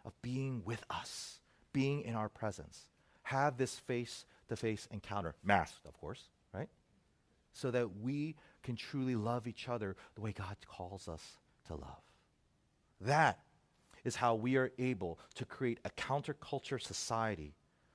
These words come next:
that shows the society out there where true hope,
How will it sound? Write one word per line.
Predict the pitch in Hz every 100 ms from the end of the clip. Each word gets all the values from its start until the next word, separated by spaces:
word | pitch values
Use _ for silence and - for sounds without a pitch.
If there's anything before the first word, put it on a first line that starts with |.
| _
that | 107 -
shows | - 117
the | 104
society | 98 101 120 120 120 -
out | 90 -
there | 107 117 170 - _ _ _ _
where | 95
true | 90 - - 147
hope, | 131 120 92 -